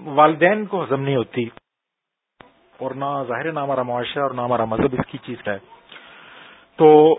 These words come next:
ہوا کچھ اس طرح کہ یہاں پہ دو تین پاکستانیوں کے ساتھ بھی ایسا ہوا، اور انہوں نے اپنی بیٹیوں کو قتل کر دیا۔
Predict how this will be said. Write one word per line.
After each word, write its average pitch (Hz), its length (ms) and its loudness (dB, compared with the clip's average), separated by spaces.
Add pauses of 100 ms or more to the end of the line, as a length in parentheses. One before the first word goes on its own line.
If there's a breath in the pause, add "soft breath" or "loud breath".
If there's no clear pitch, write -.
(380)
ہوا 165 220 6
کچھ 233 200 2
اس 214 100 0
طرح 226 200 4
کہ 226 40 -2
یہاں 208 180 6
پہ 202 100 2
دو 165 200 2
تین 185 180 -4
پاکستانیوں 156 520 0
کے 180 60 -10
ساتھ 175 180 -2
بھی 160 120 -2
ایسا 151 200 -2
ہوا، 147 280 -2 (100)
اور 160 140 -2
انہوں 156 180 -6
نے 143 140 -10
اپنی 147 340 -12
بیٹیوں 127 280 -6
کو 131 100 -10
قتل 123 280 -6
کر 113 160 -8
دیا۔ 98 220 -12